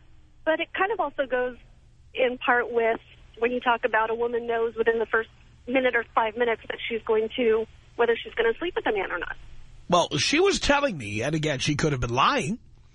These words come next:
Speaker 2: uh, she was letting me know that at some point she would have slept with me, but first she wanted to get to know me, and,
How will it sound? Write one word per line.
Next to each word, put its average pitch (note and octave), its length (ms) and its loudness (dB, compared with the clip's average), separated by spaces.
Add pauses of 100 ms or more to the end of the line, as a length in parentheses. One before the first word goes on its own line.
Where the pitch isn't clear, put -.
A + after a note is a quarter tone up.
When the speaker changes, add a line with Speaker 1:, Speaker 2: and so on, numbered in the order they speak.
(460)
Speaker 2:
uh, C#3+ 40 -4
she C#4 160 0
was D4+ 140 4
letting A#3 160 4
me G#3 100 0
know F#3+ 160 2
that F3 120 -2
at D3+ 100 -4
some D#4+ 240 2
point A3+ 240 2
she G#3+ 160 -2
would A#3+ 260 -2
have G#4 140 2
slept F3+ 260 -2
with D3 160 -4
me, E3 140 0
but D#3 200 -2
first D4+ 580 0
she G#3+ 100 0
wanted F#3 280 0
to E3+ 60 0
get E3 240 -2
to D#3 120 -2
know D4+ 460 2
me, D4 480 0
and, D3 200 -2